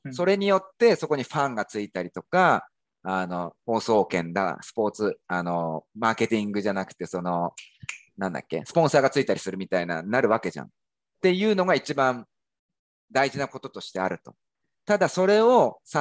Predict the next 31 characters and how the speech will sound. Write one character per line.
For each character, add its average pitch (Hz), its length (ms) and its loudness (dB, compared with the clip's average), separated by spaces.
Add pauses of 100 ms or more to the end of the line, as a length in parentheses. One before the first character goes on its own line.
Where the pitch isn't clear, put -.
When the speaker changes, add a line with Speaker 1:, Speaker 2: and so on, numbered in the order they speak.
(160)
Speaker 2:
え 170 220 4
る、 175 200 2
運 175 340 -6
営 165 100 -4
す - 180 -12
る 156 300 -4 (400)
と 120 60 -8
か 110 60 -6
マ 147 140 -2
ネ 160 100 -4
す - 160 -8
る 160 60 -4
っ 165 40 -8
て - 200 -6
い 147 80 0
う 165 60 -4
の 190 100 -4
で、 202 320 -2 (160)
も 170 120 -2
う 214 60 -2
一 214 120 -8
個 170 120 -4
の 139 220 -4 (420)
両 160 280 0
輪、 180 220 -6
あ、 131 120 -4 (180)
も-、 151 220 -8 (240)
輪 165 240 0
と - 140 0
し - 120 -6
て、 202 380 4